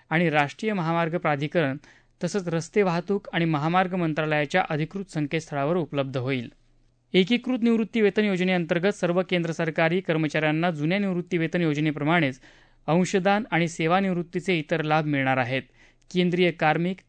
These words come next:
गाऱ्हाणी आणि निवृत्ती वेतन विभागाचे मंत्री डॉक्टर जितेंद्र सिंग यांनी ही घोषणा केली.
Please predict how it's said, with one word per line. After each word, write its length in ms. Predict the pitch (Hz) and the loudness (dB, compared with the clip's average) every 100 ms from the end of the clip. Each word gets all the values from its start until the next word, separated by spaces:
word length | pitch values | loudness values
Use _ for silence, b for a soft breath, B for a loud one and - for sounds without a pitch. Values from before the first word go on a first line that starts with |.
| - 151 | -10 0
गाऱ्हाणी 460 | 143 147 170 180 208 b b b b | 2 4 4 2 -2 b b b b
आणि 220 | 156 180 | 0 2
निवृत्ती 500 | 185 165 180 220 - | 2 2 2 -2 0
वेतन 260 | 202 170 180 | 0 0 0
विभागाचे 520 | 156 151 151 160 170 | 0 0 0 -2 -2
मंत्री 340 | 156 156 180 202 | -2 -2 -2 0
डॉक्टर 300 | 156 - 156 | 0 -2 -6
जितेंद्र 480 | 151 175 165 151 | -6 -2 -2 -2
सिंग 280 | 147 196 196 | -4 -4 -2
यांनी 240 | 156 147 160 | 0 0 0
ही 140 | 170 | 0
घोषणा 340 | 135 131 139 | -2 -4 -4
केली. 300 | 131 135 127 | -4 -4 -4